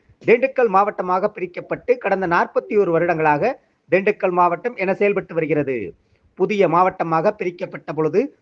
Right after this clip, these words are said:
புதிதாக மாவட்ட ஆட்சியர் அலுவலகம் கட்டப்பட்டது.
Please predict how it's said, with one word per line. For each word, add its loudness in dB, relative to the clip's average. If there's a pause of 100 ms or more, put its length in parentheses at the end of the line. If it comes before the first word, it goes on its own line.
(120)
புதிதாக 0
மாவட்ட 0
ஆட்சியர் -2
அலுவலகம் -2
கட்டப்பட்டது. -6